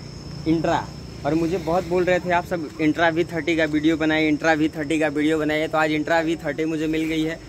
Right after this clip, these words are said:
और इसका video मैं आपको बनाने वाला हूँ। ये अंबिकापुर में मैं खड़ा था, मुझे गाड़ी दिखी, तो इनके owner जो हैं उनसे मैं बात किया और बोला कि गाड़ी का जो है, "अब मैं video बना लूँ?" तो बोले कि "वीडियो बना लीजिए।"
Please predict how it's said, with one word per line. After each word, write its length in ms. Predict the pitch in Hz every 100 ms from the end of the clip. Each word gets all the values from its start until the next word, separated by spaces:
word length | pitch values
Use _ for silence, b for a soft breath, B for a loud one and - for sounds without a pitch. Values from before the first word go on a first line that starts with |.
| B B B
और 100 | 143
इसका 260 | 147 - 175
video 300 | 165 160 175
मैं 120 | 170
आपको 280 | 170 - 165
बनाने 320 | 156 151 165
वाला 220 | 165 160
हूँ। 80 | 175
ये 120 | 170
अंबिकापुर 480 | 160 156 160 180 175
में 120 | 175
मैं 120 | 175
खड़ा 240 | 165 160 175
था, 120 | 185
मुझे 200 | 175 170
गाड़ी 240 | 151 160
दिखी, 220 | 160 156 185
तो 100 | 180
इनके 220 | 160 170
owner 280 | 165 180 185
जो 160 | 175
हैं 500 | 170 190 - - -
उनसे 220 | 175 170
मैं 220 | 190 185 165
बात 180 | 190
किया 280 | 202 202 208
और 100 | 196
बोला 300 | 175 180 185
कि 140 | 185 175
गाड़ी 260 | 170 175
का 120 | 180
जो 140 | 165 170
है, 180 | 175 196 - - -
"अब 80 | 143
मैं 100 | 170
video 280 | 170 170 190
बना 220 | 185 190
लूँ?" 180 | 214 240
तो 80 | 180
बोले 240 | 175 180
कि 80 | 180
"वीडियो 280 | 175 175 185
बना 220 | 170 185
लीजिए।" 380 | 190 190 214